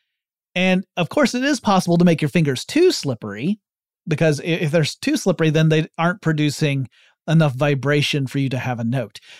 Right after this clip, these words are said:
So what you really need is the perfect balance so that your finger is creating enough but not too much friction as you're moving it around the rim in a circle.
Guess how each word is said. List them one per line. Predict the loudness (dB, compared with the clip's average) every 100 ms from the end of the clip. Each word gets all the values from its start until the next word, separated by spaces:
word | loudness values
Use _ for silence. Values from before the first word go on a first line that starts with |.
| -4
So | 0
what | 2
you | 0
really | 0 2
need | 2 2
is | 0
the | -4
perfect | 0 0 0 -2
balance | -2 -2 -4 -6 -14 -20 -10
so | 0
that | 2 2
your | -2
finger | 0 0 0
is | -2
creating | 0 0 2 0 0 -4 _ 2
enough | 4 4 2 0 -4
but | 0 2
not | 2 0 _
too | -10 -2 0
much | 2 0 -2
friction | -6 -8 -4 -2 -2 -4 _ _ _ _ -4
as | 0 2
you're | 4
moving | 4 4 4 2
it | 2 -2 _ -2
around | 0 2 2 0 -2 -2
the | -2
rim | 2 2 0 -4
in |
a | -6
circle. | -2 0 0 -4 -6